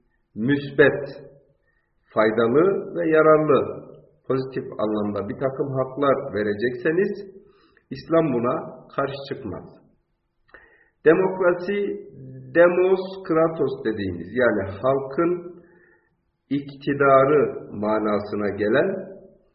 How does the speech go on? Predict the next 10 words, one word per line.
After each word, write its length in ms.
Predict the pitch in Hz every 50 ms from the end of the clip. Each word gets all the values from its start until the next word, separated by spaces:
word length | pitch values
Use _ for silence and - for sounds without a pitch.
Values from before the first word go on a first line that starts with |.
| _ _ - _ _ _ -
çok 440 | - - 185 180 185 180 185 - - - - -
son 240 | 156 160 160 151
derece 340 | 131 120 113 107 104 107 104
güzel, 460 | 98 101 98 113 117 117 139 151 165 196 - -
modern 560 | 110 113 117 117 127 147 156 147 135 127 123
bir 160 | 135 147 160 - - - - -
ifadedir. 760 | 113 107 104 - 107 107 104 104 101 95 98 - - - - -
Demokrasi 560 | 147 156 165 165 160 165 156 147 143 147 - -
tarihini 520 | 143 139 139 139 139 139 139 139 135 -
tabii 560 | - 139 131 127 135 139 143 - - - -